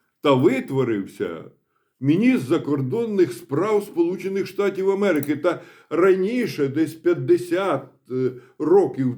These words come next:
тому, уявити собі не можна, щоб така людина та могла стати державним секретарем Сполучених Штатів Америки. Там відбувався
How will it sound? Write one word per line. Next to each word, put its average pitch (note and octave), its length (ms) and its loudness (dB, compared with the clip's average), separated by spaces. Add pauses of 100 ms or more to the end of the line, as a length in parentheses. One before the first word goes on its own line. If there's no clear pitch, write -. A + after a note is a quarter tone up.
тому, D3+ 460 0
уявити C#3 720 2
собі E3+ 360 -6
не F#3 140 0
можна, C#3 480 -2
щоб C3+ 240 -8
така E3 340 -2
людина C3+ 840 0
та A#2+ 400 -10 (280)
могла C#3 520 2
стати C#3 760 -6 (220)
державним C#3 760 2
секретарем B2+ 800 -4
Сполучених C3 640 -4
Штатів C3+ 480 -6
Америки. B2 720 -4 (680)
Там D#3+ 220 2
відбувався C3 1000 0